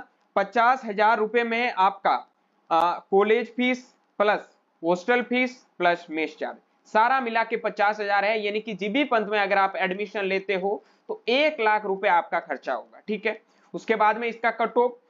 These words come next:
जिन बच्चों का रैंक टू हंड्रेड ट्वेंटी के समथिंग लास्ट ईयर में जनरल कैटेगरी में आया था उनको जीबी पंत मिल गया था, ठीक है? अगर आपका रैंक टू हंड्रेड फिफ्टी यानी कि आपके मार्क्स फ़ाइव हंड्रेड प्लस आ रहे हैं तो आप जीबी पंत के लिए अपने आप को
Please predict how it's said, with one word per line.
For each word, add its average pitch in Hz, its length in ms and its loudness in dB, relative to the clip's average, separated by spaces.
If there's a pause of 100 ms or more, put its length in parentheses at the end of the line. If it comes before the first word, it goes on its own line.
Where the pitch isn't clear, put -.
(140)
जिन 269 240 2
बच्चों 233 300 -2
का 220 180 2
रैंक 220 300 -2
टू 226 260 -4
हंड्रेड 214 400 -2
ट्वेंटी 202 400 -2
के 220 140 0
समथिंग 214 420 -4
लास्ट 202 300 0
ईयर 214 160 2
में 220 180 -2
जनरल 190 280 0
कैटेगरी 196 420 -2
में 196 120 -2
आया 190 220 2
था 220 180 0 (320)
उनको 240 280 2
जीबी 220 240 -2
पंत 214 260 -4
मिल 185 160 2
गया 135 200 0
था, 117 220 -12
ठीक 254 160 -2
है? 165 140 -4 (260)
अगर 226 260 2
आपका 240 340 0
रैंक 202 340 -2 (380)
टू 247 140 4
हंड्रेड 233 340 0
फिफ्टी 226 420 -4
यानी 208 280 2
कि 208 280 -4 (220)
आपके 190 340 0
मार्क्स 214 440 -2 (540)
फ़ाइव 226 280 0
हंड्रेड 233 440 0
प्लस 220 260 0
आ 196 180 4
रहे 202 140 0
हैं 202 200 -8
तो 214 160 -4
आप 180 260 2
जीबी 185 220 -4
पंत 190 260 -4
के 190 100 -2
लिए 185 160 0
अपने 180 260 -2
आप 170 180 0
को 214 220 2